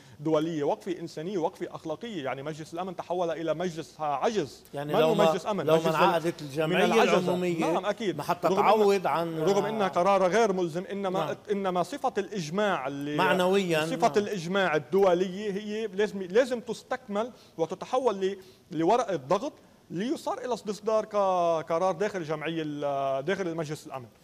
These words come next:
Speaker 2: طب، آه، هل صحيح مقوله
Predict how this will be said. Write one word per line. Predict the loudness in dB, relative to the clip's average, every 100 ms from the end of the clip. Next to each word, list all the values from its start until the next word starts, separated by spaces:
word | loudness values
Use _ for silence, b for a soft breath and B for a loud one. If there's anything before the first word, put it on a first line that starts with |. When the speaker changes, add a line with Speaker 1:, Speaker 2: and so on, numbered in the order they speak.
| B B
Speaker 2:
طب، | -6 -6 -10 -20 -16
آه، | -10 -10 -12 -18
هل | -14 -6 -4 -4
صحيح | -10 -6 -6 -6 -10
مقوله | -12 -10 -8 -8